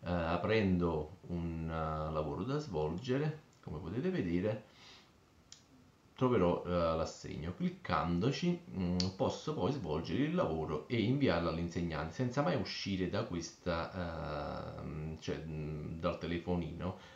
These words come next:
senza dover scaricare, allora, sul computer, ma lavorando, eh, direttamente da qui.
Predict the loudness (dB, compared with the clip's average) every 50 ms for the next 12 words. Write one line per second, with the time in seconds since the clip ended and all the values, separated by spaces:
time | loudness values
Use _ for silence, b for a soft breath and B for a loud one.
0 | B B B -6 -6 -4 -4 -4 -4 -2 -2 -2 -2 -4 -4 -4 -2 -2 0 0
1 | 0 0 0 0 0 0 0 0 0 0 0 0 0 0 -2 -2 -4 -6 -4 0
2 | 0 2 2 0 -2 -4 -4 -2 0 0 2 2 2 2 0 0 0 0 0 -2
3 | -2 -2 -2 -2 -2 -4 -4 -4 -2 -2 0 -2 -2 -2 -2 -2 -2 -2 -4 -4
4 | -4 -4 -6 -6 -6 -6 -6 -4 -4 -6 -8 -8 -10 -10 -10 -10